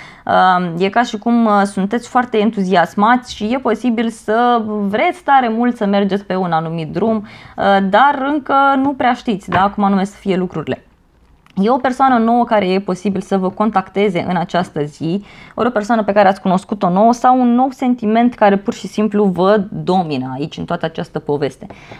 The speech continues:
Pentru unii scorpioni poate fi vorba de această idee de concurență, nu știu, acum ori mai apare cineva în viața voastră,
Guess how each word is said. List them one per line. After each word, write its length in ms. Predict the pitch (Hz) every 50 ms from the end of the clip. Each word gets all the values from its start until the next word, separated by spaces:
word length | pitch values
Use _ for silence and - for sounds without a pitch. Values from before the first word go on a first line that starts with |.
| - -
Pentru 280 | - 226 294 320 - 277
unii 200 | 254 262 269 277
scorpioni 640 | 262 - 233 214 208 208 - 202 160 139 143 170 202
poate 280 | 202 214 226 254 247
fi 140 | 254 254 -
vorba 300 | 190 196 208 220 220 208
de 80 | 185 165
această 320 | 190 - 196 208 208 -
idee 320 | 185 180 156 175 180 196 196
de 180 | 180 175 196
concurență, 680 | - - 196 196 202 - 170 170 175 175 165 165 -
nu 100 | 143 165
știu, 140 | 190 - 202
acum 200 | 165 - - 170
ori 100 | 175 185
mai 180 | 202 208 185 180
apare 280 | 185 - 196 185 175
cineva 340 | 185 - - 175 165 180 175
în 60 | 165
viața 300 | 165 175 165 180 - 165
voastră, 480 | 151 156 165 170 175 - - - 151